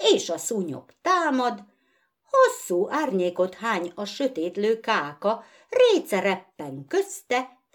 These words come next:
ümmög közte béka, a halászgólya is meglódítja szárnyát, viszi haza lomhán ma fogott prédáját. Apró muslica légy táncoló csoportban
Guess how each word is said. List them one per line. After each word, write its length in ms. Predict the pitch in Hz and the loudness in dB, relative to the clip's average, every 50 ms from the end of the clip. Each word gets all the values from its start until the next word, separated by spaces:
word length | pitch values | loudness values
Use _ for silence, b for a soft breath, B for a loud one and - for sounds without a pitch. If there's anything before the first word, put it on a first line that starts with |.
| - 466 381 | 6 6 6
ümmög 520 | 294 254 226 202 190 - 160 - - _ | 6 4 4 2 0 0 -2 -6 -14 _
közte 480 | - - - - - - - - 131 131 | -10 -10 -10 -10 -12 -16 -16 -16 -18 -6
béka, 640 | 151 240 330 339 311 277 - - 240 233 233 B B B B B B B B | -4 -4 -2 -2 -6 -8 -8 -8 -8 -8 -8 B B B B B B B B
a 80 | - | -2
halászgólya 1040 | 427 381 - - 185 180 175 180 190 196 185 - 196 190 190 196 196 190 190 196 202 | -2 0 2 2 4 4 4 4 2 0 -2 -4 -6 0 2 4 4 4 4 4 2
is 260 | 196 196 196 190 - | 2 0 -2 -6 -10
meglódítja 840 | - - 139 131 131 135 135 143 143 143 143 160 160 - _ - 185 175 | -12 -12 -12 -12 -10 -10 -10 -10 -10 -10 -12 -12 -14 -14 _ -14 -14 -14
szárnyát, 840 | - - 185 180 190 185 - 175 180 185 196 208 202 202 - _ _ _ _ _ _ _ _ _ - 554 539 494 | -10 -10 -8 -6 -6 -6 -6 -6 -4 -4 -4 -6 -8 -12 -20 _ _ _ _ _ _ _ _ _ -6 4 6 6
viszi 260 | 440 - - - 226 202 | 6 6 2 -2 -2 0
haza 600 | 190 185 175 175 151 165 160 151 151 - _ _ _ _ _ | 0 0 0 0 0 -2 -2 -2 -6 -12 _ _ _ _ _
lomhán 1000 | 208 233 277 349 415 440 392 302 277 269 - 214 202 196 185 175 175 165 - _ _ _ _ _ _ _ | -6 -4 -2 0 0 0 0 0 -2 -2 -2 -2 -2 -2 -2 -2 -6 -8 -12 _ _ _ _ _ _ _
ma 260 | - 294 220 151 135 | -6 -4 -4 -4 -6
fogott 540 | - - 160 160 160 202 220 214 - - _ _ | -10 -12 -12 -4 -4 -4 -4 -4 -12 -20 _ _
prédáját. 1000 | - - 156 156 151 151 147 165 170 175 175 175 185 196 196 202 202 - b b b b b b b b b b b - 508 480 | -18 -16 -12 -12 -10 -10 -8 -6 -6 -4 -4 -2 -2 -2 -4 -4 -8 -14 b b b b b b b b b b b 0 0 0
Apró 460 | - - - 139 - 135 131 135 135 160 | 0 0 -6 -8 -6 -6 -6 -6 -6 -4
muslica 640 | 220 320 339 - - 330 330 349 339 - - 339 | -4 -4 -4 -4 -6 -6 -4 -4 -4 -4 -4 -2
légy 420 | 320 311 330 330 339 339 330 - - _ | -2 -2 -2 -2 -2 -4 -6 -8 -12 _
táncoló 640 | 180 156 156 160 175 185 - 185 233 262 269 269 | -10 -10 -8 -10 -10 -6 -4 0 0 0 0 0
csoportban 800 | 262 - 285 269 277 277 269 262 262 262 247 262 269 277 277 277 | -2 -4 -6 -4 -2 -2 -2 -2 -2 -2 -2 0 0 0 -2 -4